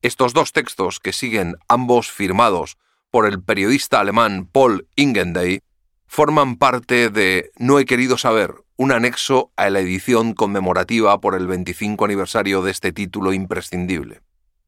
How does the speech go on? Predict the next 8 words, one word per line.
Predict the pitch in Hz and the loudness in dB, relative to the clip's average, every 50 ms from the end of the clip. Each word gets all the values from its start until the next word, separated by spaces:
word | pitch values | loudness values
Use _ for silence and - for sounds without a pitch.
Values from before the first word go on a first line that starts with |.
| _ _ _ _ _ _ _ - | _ _ _ _ _ _ _ -4
En | 120 117 | 0 0
el | 127 120 | 0 2
primero | 123 131 143 170 185 175 | 2 2 4 4 4 6
de | 156 165 | 4 4
ellos, | 175 180 180 185 165 - - - | 6 6 4 4 4 0 -4 -6
el | - 113 110 | -2 0 2
autor | 107 110 117 - 143 135 135 | 2 2 2 2 2 2 2
reflexiona, | 135 117 - 101 92 - - 147 143 123 107 92 90 | -2 -4 -4 -6 -6 -2 2 2 4 4 2 0 0